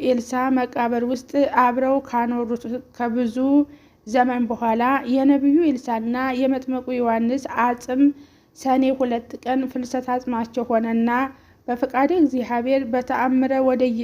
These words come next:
ወደ እስክንድርያ ሄ-፣ እስክንድርያ ሄደ። የቅዱሳንም አጽም እስክንድርያ እንደደረሰ ቅዱስ አትናቴዎስ ሕዝቡን ይዞ ወጥቶ በታላቅ ክብር ተቀበላቸው።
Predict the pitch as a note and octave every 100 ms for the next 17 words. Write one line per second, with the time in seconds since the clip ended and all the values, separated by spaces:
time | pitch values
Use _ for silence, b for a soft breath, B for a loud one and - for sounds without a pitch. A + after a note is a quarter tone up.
0 | - - - A#3+ B3 C4+ C4+ C#4 D4 b
1 | b b B3+ - C#4+ C4+ C4 A#3+ B3+ B3
2 | B3+ - B3 - _ _ - A#3+ - -
3 | A#3+ A#3+ A#3 A#3+ A#3 C4 C4 B3+ A#3 A3+
4 | A3+ A3+ b b b b b _ A#3+ A#3+
5 | C4+ C#4+ C4+ C#4 F#4 C#4+ A#3+ - C4 C#4
6 | C#4 C4 - C#4 C4 C4 C4 C4 C4 B3
7 | A#3 A#3 A#3 A#3 C4 C4 B3+ B3+ A#3 C4
8 | B3+ A#3 A#3+ A3+ A#3 B3 C#4+ C#4 C4+ C#4
9 | B3 A#3+ C4 C4+ C4 B3 A3+ B3+ C4+ C#4
10 | B3 B3+ B3+ - C#4 D4+ D#4 B3+ A#3+ A#3
11 | A#3 - A3+ B3+ C4+ C#4+ B B B -
12 | C4 C4 A#3 A3+ A3 A3+ A3+ - A3 A3+